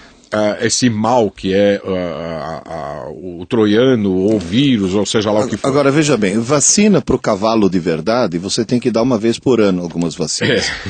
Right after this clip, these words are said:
Speaker 1: É. <laughs>
Speaker 2: Essa vacina pro seu computador, infelizmente, hoje em dia tem que ser uma vez a cada dois dias.
Speaker 1: É verdade.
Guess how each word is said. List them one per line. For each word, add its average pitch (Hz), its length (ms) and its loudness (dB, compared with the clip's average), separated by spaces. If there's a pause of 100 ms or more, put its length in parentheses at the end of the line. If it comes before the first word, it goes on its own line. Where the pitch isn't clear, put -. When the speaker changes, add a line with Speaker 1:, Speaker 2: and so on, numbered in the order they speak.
(100)
Speaker 1:
É. 123 120 4
<laughs> 147 60 0
Speaker 2:
Essa 165 180 2
vacina 160 420 2
pro 135 140 0
seu 147 180 4
computador, 113 680 0
infelizmente, 131 1000 2
hoje 110 140 0
em 98 60 2
dia 120 180 0
tem 131 160 -2
que 117 100 -6
ser 123 140 0
uma 117 160 0
vez 117 220 0
a 117 40 -8
cada 120 260 0
dois 110 260 2
dias. 87 400 -2
Speaker 1:
É 104 100 -2
verdade. 110 360 0